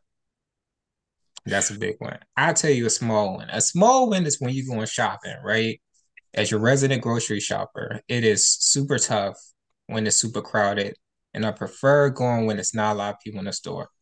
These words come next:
But when you want to get an item, like, I recently went to the store, got some eggs.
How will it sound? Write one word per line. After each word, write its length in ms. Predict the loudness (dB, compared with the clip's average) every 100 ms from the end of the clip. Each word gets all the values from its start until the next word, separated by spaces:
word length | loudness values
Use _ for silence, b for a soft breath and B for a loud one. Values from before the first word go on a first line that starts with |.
| b b _ -2
But 280 | 0 0 -2
when 200 | -2 0
you 200 | 2 2
want 300 | 4 2 0
to 40 | -2
get 320 | 0 0 -2
an 160 | -6 -4
item, 540 | -2 -2 -6 -8 -14 _ _
like, 240 | -4 -2 -2
I 60 | -2
recently 360 | 0 0 0 0
went 140 | -2
to 80 | -6
the 100 | -8
store, 380 | -4 -4 -4 -2
got 160 | 0 0
some 180 | -2 -6
eggs. 520 | -8 -6 -6 -6